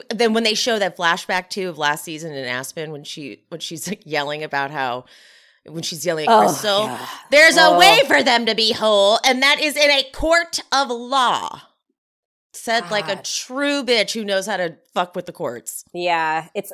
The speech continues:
Speaker 2: I actually, the, the flashbacks of Aspen, I was like,
Speaker 1: Yep.
Speaker 2: "Please, this, I don't wanna remember that Erica," 'cause it was
Speaker 1: Mm-hmm.
Speaker 2: very, very bad, dark.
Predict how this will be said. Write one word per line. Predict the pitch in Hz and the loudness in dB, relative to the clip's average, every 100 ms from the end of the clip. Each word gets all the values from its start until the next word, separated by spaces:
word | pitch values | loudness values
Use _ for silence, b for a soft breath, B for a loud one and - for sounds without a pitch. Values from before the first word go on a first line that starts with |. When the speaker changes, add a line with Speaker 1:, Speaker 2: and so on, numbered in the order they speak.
| 185 | 0
Speaker 2:
I | 202 220 | 2 4
actually, | 233 254 277 262 233 | 4 2 0 0 2
the, | 180 | 0
the | 160 170 175 - | -2 -4 -4 0
flashbacks | 185 208 - 214 208 208 | 2 2 0 -2 -2 -6
of | - | -6
Aspen, | 151 156 - 180 | -4 -4 -6 -6
I | 165 | -4
was | 165 165 | -4 -2
like, | 165 156 - _ 147 | -4 -4 -8 _ -10
Speaker 1:
Yep. | 208 - | -6 -6
Speaker 2:
"Please, | 233 220 185 | -4 -6 -6
this, | 165 190 - | -6 -8 -4
I | 165 208 | 0 0
don't | 269 226 | -2 -4
wanna | 196 214 196 156 147 - | -2 -2 -2 -4 -6 -6
remember | 180 170 160 151 | -4 -2 -4 -4
that | 143 135 | -4 -6
Erica," | 113 95 - - 90 - | -8 -10 -10 -12 -12 -12
'cause | 160 - - | -12 -12 -6
it | 208 | -4
was | 220 220 | -4 -6
Speaker 1:
Mm-hmm. | 220 147 | -6 -8
Speaker 2:
very, | 139 175 175 180 170 143 131 | -2 0 0 -2 -4 -8 -10
very | 135 160 160 | -6 -6 -6
bad, | 147 151 151 147 | -6 -6 -6 -8
dark. | 156 156 | -8 -10